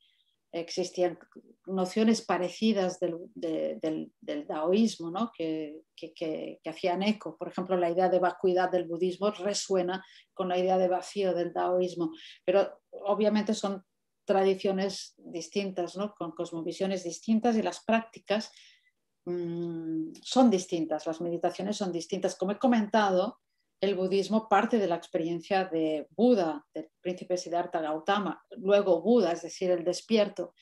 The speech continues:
Y ese despertar, eh, Buda l-, lo experimenta a través de la postura del loto. Por eso la postura del loto es la base de la práctica,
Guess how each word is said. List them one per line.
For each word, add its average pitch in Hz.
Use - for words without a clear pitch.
Y 208
ese 220
despertar, 233
eh, 170
Buda 208
l-, 170
lo 185
experimenta 202
a 185
través 180
de 202
la 180
postura 202
del 170
loto. 160
Por 185
eso 208
la 196
postura 226
del 202
loto 220
es 190
la 170
base 180
de 196
la 156
práctica, 185